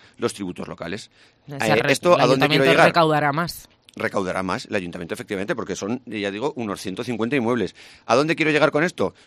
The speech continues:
Speaker 1: Pues muy fácil. Volvemos a rectificar la, la teoría del Partido Popular, que el Ayuntamiento de Jaca tiene la plena capacidad para bajar los impuestos y para bajar el ibi, siendo ahora que iba a recaudar más.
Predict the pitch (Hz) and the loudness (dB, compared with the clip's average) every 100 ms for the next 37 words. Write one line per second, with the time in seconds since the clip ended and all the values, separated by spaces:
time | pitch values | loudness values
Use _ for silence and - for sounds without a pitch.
0 | _ 107 107 117 95 107 151 - 101 98 | _ -2 0 0 -2 -4 -6 -8 -2 0
1 | 92 92 104 107 107 113 120 135 120 - | 0 -4 -2 -2 -2 -4 0 4 4 0
2 | - _ 101 95 90 87 85 82 98 90 | -20 _ 2 4 6 4 2 0 0 0
3 | 92 92 131 98 92 - 87 85 - 87 | 0 2 4 4 4 -6 -6 -4 -4 -4
4 | 92 107 135 135 156 - _ _ 160 131 | 0 0 4 4 4 -2 _ _ 2 4
5 | 110 98 92 92 92 110 107 117 120 _ | 2 0 -2 -2 -2 -2 -2 -2 -4 _
6 | _ 139 160 143 92 - 104 92 123 127 | _ 2 4 4 0 -2 -4 -2 2 2
7 | 104 85 - 120 - 143 131 110 113 - | 2 -2 -2 0 2 2 4 4 2 -2
8 | - _ 104 101 95 123 127 135 113 117 | -20 _ 4 4 2 0 -2 -2 -2 -2
9 | - 127 - 117 101 95 87 120 - - | 0 -4 -4 0 2 2 4 2 2 -2
10 | 101 92 82 82 - - 110 107 120 131 | 0 0 -4 -8 -16 -6 -2 4 4 4
11 | 110 107 123 117 98 98 104 101 - | 2 2 2 -2 -4 0 2 2 0